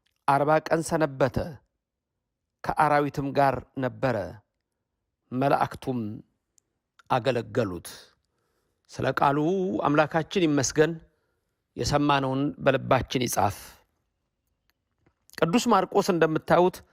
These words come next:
ስለ ጥምቀቱም በዚህ በአጭር ሁኔታ ነው ያስቀመጠው። ስለ ፈተናውም ስለ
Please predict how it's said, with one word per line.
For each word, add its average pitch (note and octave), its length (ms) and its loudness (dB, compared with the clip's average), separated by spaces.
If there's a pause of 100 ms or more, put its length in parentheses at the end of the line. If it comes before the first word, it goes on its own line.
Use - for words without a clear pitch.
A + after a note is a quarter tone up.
(580)
ስለ D#3+ 200 2
ጥምቀቱም F#3+ 540 0 (1200)
በዚህ D3 280 2
በአጭር - 540 -2
ሁኔታ D#3+ 300 2
ነው C3+ 140 2
ያስቀመጠው። A#2+ 540 -4 (1600)
ስለ F#3+ 320 2
ፈተናውም E3+ 600 2 (400)
ስለ F3 220 4